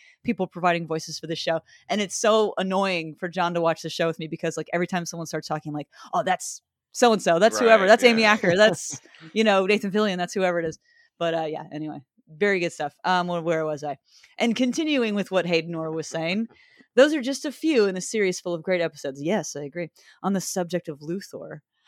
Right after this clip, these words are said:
Speaker 1: I said before that I love how Morrison writes him, but I do agree that the statement of Luthor admiring despots, especially Hitler, is a little, uh,
Speaker 2: Mm-hmm.
Speaker 1: Luthor is always try-, well, they gotta do something to make him a villain. Otherwise, you're just
Speaker 2: Right,
Speaker 1: like,
Speaker 2: yeah.
Speaker 1: "Luthor's so cool," you know?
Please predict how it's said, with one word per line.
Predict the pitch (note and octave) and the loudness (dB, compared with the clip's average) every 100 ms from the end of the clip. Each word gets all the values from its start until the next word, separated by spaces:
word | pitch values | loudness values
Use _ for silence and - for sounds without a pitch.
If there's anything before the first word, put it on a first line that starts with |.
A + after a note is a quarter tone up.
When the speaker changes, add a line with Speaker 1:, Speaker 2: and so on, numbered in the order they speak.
| _ | _
Speaker 1:
I | G3 | -4
said | F#3+ B3+ | 2 2
before | A#3 C#4 A#3+ | 2 2 4
that | A3 | 4
I | G3+ | 2
love | G3 | 0
how | G3 F#3+ | 0 -4
Morrison | F#3 F3+ F3+ E3+ | -2 -2 -4 -8
writes | D#3+ D#3 - | -6 -6 -8
him, | D3+ | -6
but | E3 | -4
I | |
do | F3+ G#3+ B3 | -2 -2 -2
agree | G3 E3+ | -2 -4
that | - | -4
the | D3 | -10
statement | - D3+ D3+ D3 | -8 -8 -6 -10
of | |
Luthor | C#3+ D3+ - D3+ | -10 -12 -10 -10
admiring | C3+ D#3 D3+ D#3+ D#3 D3 | -10 -8 -6 -6 -8 -8
despots, | D3+ D3 - D3 - | -10 -10 -12 -14 -12
especially | C#3 - E3 E3+ E3 | -16 -6 -4 -4 -6
Hitler, | E3 - D#3+ | -6 -6 -6
is | D#3+ | -4
a | G3+ | -4
little, | B3 D4 D#4+ G4+ | -2 -4 -6 -8
uh, | C5 C5+ D5 C#5+ C#5+ C#5+ - | -8 -6 -6 -4 -6 -10 -14
Speaker 2:
Mm-hmm. | - - B2+ C3 C3 _ - | -20 -20 -16 -16 -18 _ -2
Speaker 1:
Luthor | C#4 E4+ E4 | -2 0 -4
is | C4+ | 0
always | C4 B3+ B3+ | 0 0 0
try-, | A#3+ | 4
well, | B3+ | 4
they | C4+ | 4
gotta | D#4 | 2
do | D4 C#4 | 0 -4
something | A#3+ B3 | -4 -4
to | G#3 | -2
make | F3 - | -4 -6
him | E3 | -10
a | |
villain. | D3 D#3 D3 D3+ | -6 -6 -6 -6
Otherwise, | F3 G3+ F#3 | 0 0 0
you're | F3+ | -2
just | F3 | -2
Speaker 2:
Right, | E3+ | -2
Speaker 1:
like, | F#3+ | 0
Speaker 2:
yeah. | G3+ | 2
Speaker 1:
"Luthor's | F#3 F#3 | 4 4
so | - F#3+ | 4 0
cool," | - G#3+ F3+ F#3 | 2 2 2 0
you | G3 | 0
know? | G3+ | 2